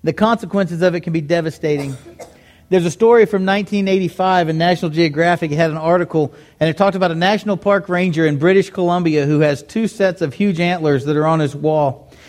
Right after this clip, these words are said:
They're as wide as a man's reach, and they're locked together. Evidently, two bull moose began fighting, and their antlers, much like that,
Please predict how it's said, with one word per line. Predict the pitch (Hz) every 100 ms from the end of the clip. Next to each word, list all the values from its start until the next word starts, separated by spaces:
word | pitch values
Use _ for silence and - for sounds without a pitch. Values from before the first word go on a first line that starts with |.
| - 175
They're | 190
as | 190
wide | 160 185 214
as | 214
a | 185
man's | 190 190 180
reach, | 165 202 175
and | 170
they're | 165 165
locked | 185 226 -
together. | 202 165 185 170 131 117 - _ _ _ -
Evidently, | 214 220 233 214 160
two | - - 254 247
bull | 180 233 220
moose | 214 220 214
began | 196 165 185 175
fighting, | - 196 202 160 135 127 - _ _ _ _ _ _
and | 170
their | 185 190
antlers, | 202 233 220 175 165 160 - - _ _
much | 170 170 -
like | 175 151
that, | 170 165 151